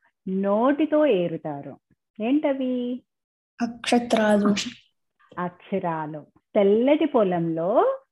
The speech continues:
Speaker 1: నల్లటి విత్-, విత్తనాలు, చేతిలో చల్లుతారు, చేతితో చల్లుతారు,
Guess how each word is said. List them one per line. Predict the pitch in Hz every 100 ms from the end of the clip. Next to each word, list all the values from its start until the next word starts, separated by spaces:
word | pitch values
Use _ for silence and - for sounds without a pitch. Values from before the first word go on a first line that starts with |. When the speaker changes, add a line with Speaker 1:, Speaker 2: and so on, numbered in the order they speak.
| _
Speaker 1:
నల్లటి | 190 185 214 285 311
విత్-, | 214 - _ _ _
విత్తనాలు, | 196 196 185 160 156 156 151 156 - _ _ _ -
చేతిలో | 208 208 262 269 277 311 330
చల్లుతారు, | 320 262 233 240 233 220 220 262 359 403 _ _ _ _ _ _ _
చేతితో | 214 208 247 240 269
చల్లుతారు, | 311 262 202 190 180 175 185 180